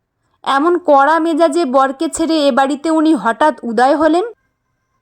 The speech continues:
কিছু জানো নাকি?" "না, না, আমি কিছুই জানি না।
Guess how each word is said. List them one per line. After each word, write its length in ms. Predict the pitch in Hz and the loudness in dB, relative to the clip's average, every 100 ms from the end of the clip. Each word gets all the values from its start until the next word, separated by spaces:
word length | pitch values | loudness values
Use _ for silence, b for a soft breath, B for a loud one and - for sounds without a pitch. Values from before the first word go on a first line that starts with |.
| _ _ | _ _
কিছু 240 | 330 - | -2 0
জানো 340 | 247 247 233 330 | 0 2 0 0
নাকি?" 480 | 381 339 196 190 - _ _ _ _ _ _ _ _ _ _ _ _ _ - | 0 -2 -6 -16 -16 _ _ _ _ _ _ _ _ _ _ _ _ _ -6
"না, 220 | 285 349 | -2 0
না, 240 | 359 240 180 _ _ _ _ - | 0 -2 -6 _ _ _ _ -8
আমি 260 | - 330 370 | -4 -2 -2
কিছুই 520 | 339 339 - 415 370 | 0 0 4 2 4
জানি 280 | 339 254 220 | 2 0 -4
না। 300 | 202 175 | -8 -10